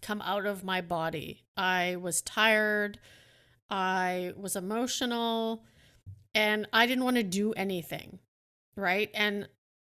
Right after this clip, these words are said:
I, though, because of my self-awareness, because of my practice, you know, I practice every day,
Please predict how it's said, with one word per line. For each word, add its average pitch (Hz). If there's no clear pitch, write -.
I, 220
though, 196
because 196
of 202
my 185
self-awareness, 180
because 185
of 190
my 175
practice, 170
you 190
know, 180
I 170
practice 175
every 185
day, 165